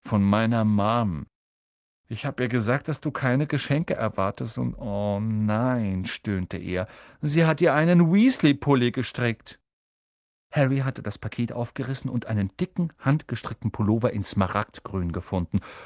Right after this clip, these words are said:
und eine große Schachtel selbstgebackener Plätzchen.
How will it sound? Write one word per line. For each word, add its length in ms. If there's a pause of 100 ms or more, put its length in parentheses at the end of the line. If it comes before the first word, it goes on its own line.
(100)
und 140
eine 180
große 420
Schachtel 480
selbstgebackener 840
Plätzchen. 480